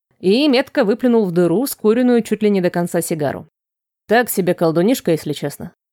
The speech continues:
В Лимаране даже до диплома не доучился, однако подпитывать нанесенные на ткань руны может. Фиэль понятливо кивнула. Она помнила негодующий вой, который издал Тимон после того, как обследовал дирижабли и узнал причину своих неудач.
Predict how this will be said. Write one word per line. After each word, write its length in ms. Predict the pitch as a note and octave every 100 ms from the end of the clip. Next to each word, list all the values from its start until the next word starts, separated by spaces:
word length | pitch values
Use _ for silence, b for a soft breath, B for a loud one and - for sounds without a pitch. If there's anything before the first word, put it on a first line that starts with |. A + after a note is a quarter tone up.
| -
В 120 | F#3
Лимаране 520 | G3 G#3+ A#3+ D4+ C#4
даже 320 | A#3 A#3+ A3+ A3
до 220 | G#3 A3
диплома 440 | G#3+ A3 G3 E3+
не 100 | D#3
доучился, 640 | D#3 D#3 - D#3+ D#3+ E3+ - _
однако 500 | E3 D#3 A3 D4+ E4
подпитывать 640 | B3+ - A3+ A#3 C4+ C4+ -
нанесенные 680 | G#3+ F#3+ - G3+ B3 B3
на 120 | A#3 F3
ткань 340 | - G3+ A3
руны 320 | F3 F3+ G3
может. 580 | G3 D3 C#3 C#3 - - _ _ _ _ _
Фиэль 340 | - G#3 C#4
понятливо 500 | F#4+ F#4 F4 F4 E4
кивнула. 480 | D#4+ D#4+ G3 - E3 _ _
Она 280 | - A3 B3
помнила 500 | A#3 D#4+ D#4+ G#3 F3
негодующий 680 | E3 E3 F#3 A3 F3+ - F#3
вой, 320 | D#3 C#4+ E4
который 460 | - F#3+ G3+ F3+ F#3+
издал 300 | G3 F#3+ E3+
Тимон 500 | - F3 F#3 E4+ D4+
после 260 | - G#3+
того, 240 | F#3+ F#3+ C4+
как 160 | A3+
обследовал 640 | - G3+ - G#3 A3 F#3+ F3+
дирижабли 680 | E3+ F#3 E3+ E3+ A#3 D4+ D#4
и 200 | A#3+ B3
узнал 400 | A#3 E3+ G#3+ B3+
причину 520 | A3+ G#3+ - A3 A#3+
своих 340 | - F#3 G3+
неудач. 440 | G3 F#3 - -